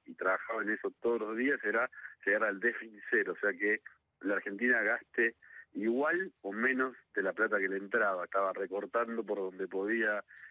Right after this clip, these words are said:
el presupuesto, pero bueno, las decisiones de, que tomó, eh, Macri, alentadas por su equipo, sobre todo, alentadas por su equipo y sobre todo por Miguel Ángel Pichetto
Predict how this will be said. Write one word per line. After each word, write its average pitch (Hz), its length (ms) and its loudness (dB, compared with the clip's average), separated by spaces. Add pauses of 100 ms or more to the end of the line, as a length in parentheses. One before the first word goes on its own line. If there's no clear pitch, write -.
(140)
el 95 160 -8
presupuesto, 98 640 -2
pero 90 160 0
bueno, 92 320 -4 (120)
las 85 200 -4
decisiones 98 560 -2 (600)
de, 85 520 -2
que 80 100 -6
tomó, 92 680 -6
eh, 85 180 -6
Macri, 98 560 -2
alentadas 107 600 0
por 104 200 -6
su 104 100 -2
equipo, 101 460 -6
sobre 90 220 -4
todo, 95 220 -2
alentadas 98 500 -2
por - 180 -6
su 101 60 -10
equipo 117 300 -8
y 98 40 -8
sobre 98 220 -4
todo 117 160 -2
por 98 200 -8
Miguel 104 280 -2
Ángel 117 240 -4
Pichetto 101 580 -4